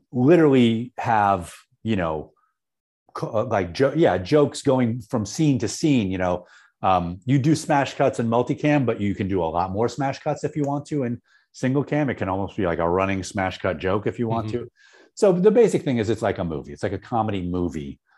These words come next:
Speaker 1: as opposed to a comedy play. It's the
Speaker 2: Right. Yeah. And I, I guess animation, adult animation, you know, uh, primetime animation, The Simpsons and all those shows would take that sort of to the next level in terms of, I guess, even shooting in space or whatever. There's the, the budget isn't really that much of a concern, I don't think, in that aspect.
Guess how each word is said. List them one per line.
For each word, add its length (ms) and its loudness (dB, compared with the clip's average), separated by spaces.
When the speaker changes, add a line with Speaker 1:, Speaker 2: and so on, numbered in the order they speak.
Speaker 1:
as 140 -2
opposed 340 -4
to 100 -2
a 60 -2
comedy 340 -6
play. 320 -12
It's 80 0
the 0 -
Speaker 2:
Right. 340 -2
Yeah. 300 -8
And 160 0
I, 160 2
I 60 2
guess 300 -2
animation, 840 0
adult 280 -8
animation, 560 -10
you 80 -10
know, 240 -12
uh, 200 -14
primetime 520 -6
animation, 400 -8
The 60 -14
Simpsons 480 -8
and 100 -12
all 100 -12
those 180 -16
shows 220 -16
would 180 -10
take 160 -4
that 140 -4
sort 120 -6
of 80 -10
to 120 -6
the 80 -6
next 340 -8
level 380 -8
in 80 -10
terms 300 -10
of, 280 -8
I 60 -8
guess, 200 -6
even 160 -2
shooting 260 0
in 60 -2
space 480 -4
or 120 -2
whatever. 480 -2
There's 240 -8
the, 320 -14
the 180 -14
budget 460 -2
isn't 240 -2
really 260 -2
that 240 -6
much 160 -14
of 60 -18
a 60 -16
concern, 360 -6
I 80 -4
don't 220 -8
think, 320 -2
in 100 -6
that 240 -8
aspect. 440 -12